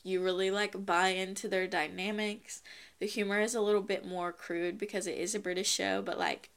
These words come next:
personally, I love that. It's so funny, and it just feels, like, so, like, authentic in a way that I feel like you don't get in comedies a lot.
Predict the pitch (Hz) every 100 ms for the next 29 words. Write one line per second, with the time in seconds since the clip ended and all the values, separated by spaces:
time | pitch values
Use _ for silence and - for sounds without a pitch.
0 | - - 170 - 202 202 - 175 165 160
1 | 160 165 185 107 - 170 - - - -
2 | 165 143 185 175 175 185 - - - -
3 | - - 190 196 196 196 - 208 - 320
4 | - 359 359 359 285 - - - - 190
5 | 196 202 208 202 - - 214 - 160 202
6 | 202 - - 202 208 208 208 196 180 190
7 | - 180 185 185 - 160 165 - - 107
8 | - 247 - 269 277 277 277 269 277 277
9 | 277